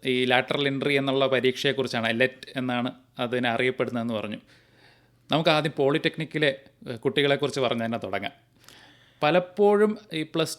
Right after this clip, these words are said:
ടുവിന് പോകാതെ, പത്ത് കഴിഞ്ഞ് പ്ലസ് ടുവിന് പോകാതെ, ഏഹ്, അതിന് പകരം പോളിടെക്നിക്കിൽ പോകുന്ന ഒരു പ്രവണതയാണ് കേരളത്തിൽ സാധാരണ കണ്ടുവരുന്നത്. ശരിക്കും എന്താണ് ഈ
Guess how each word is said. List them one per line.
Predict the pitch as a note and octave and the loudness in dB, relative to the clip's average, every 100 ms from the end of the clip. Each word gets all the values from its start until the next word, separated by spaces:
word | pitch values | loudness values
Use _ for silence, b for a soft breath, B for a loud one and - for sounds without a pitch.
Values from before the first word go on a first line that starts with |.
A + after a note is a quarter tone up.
| - | 2
ടുവിന് | G3 G3+ G#3+ | 6 6 4
പോകാതെ, | F#3 E3+ D#3+ D#3+ D#3 D#3 | 4 4 6 4 2 2
പത്ത് | D3 - F#3 | 0 0 0
കഴിഞ്ഞ് | F#3 F3 E3 | 2 2 0
പ്ലസ് | D3 - | -4 -2
ടുവിന് | D#3+ E3 | -2 2
പോകാതെ, | D3+ C#3+ C#3+ C#3 C#3 - _ _ | 2 4 2 2 -2 -6 _ _
ഏഹ്, | - C3+ C3 C3 B2+ C3+ - - | -4 0 2 2 0 -2 -12 -2
അതിന് | D3 D#3+ | 0 2
പകരം | D#3 C#3+ D3 C#3 | 2 4 2 2
പോളിടെക്നിക്കിൽ | C#3+ C#3+ C#3+ D3 D3+ D3+ | 0 2 0 -2 -2 -4
പോകുന്ന | C#3+ C#3+ C#3+ C#3 | 0 0 0 -2
ഒരു | |
പ്രവണതയാണ് | C#3+ C#3 C3+ C#3 C#3 C#3+ | 0 0 2 0 0 0
കേരളത്തിൽ | D#3 D3+ D3+ D3 | 0 0 -2 -2
സാധാരണ | C#3+ B2 C#3 C3 D3 - C#3+ | -2 0 -2 -2 -4 -4 0
കണ്ടുവരുന്നത്. | D3 D3+ A#2+ A2 G#2+ b b b | 0 0 -2 -4 -10 b b b
ശരിക്കും | F3+ G3 D#3+ | 2 2 2
എന്താണ് | D3 D#3 E3+ | 0 2 2
ഈ | D3+ | 2